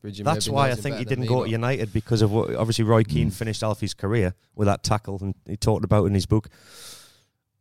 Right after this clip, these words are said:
Speaker 2: I know Alfie's a Leeds fan. I know his son is a Leeds fan.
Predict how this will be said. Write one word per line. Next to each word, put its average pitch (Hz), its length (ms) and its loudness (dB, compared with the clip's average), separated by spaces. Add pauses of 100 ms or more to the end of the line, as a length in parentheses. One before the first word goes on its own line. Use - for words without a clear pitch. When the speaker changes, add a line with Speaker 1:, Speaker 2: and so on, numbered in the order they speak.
Speaker 2:
I 95 80 -2
know 117 320 4
Alfie's 113 360 2
a 104 60 2
Leeds 107 280 4
fan. 117 260 2
I 113 60 4
know 104 140 4
his 95 120 4
son 123 340 2
is 110 140 4
a 113 60 4
Leeds 113 300 4
fan. 117 320 0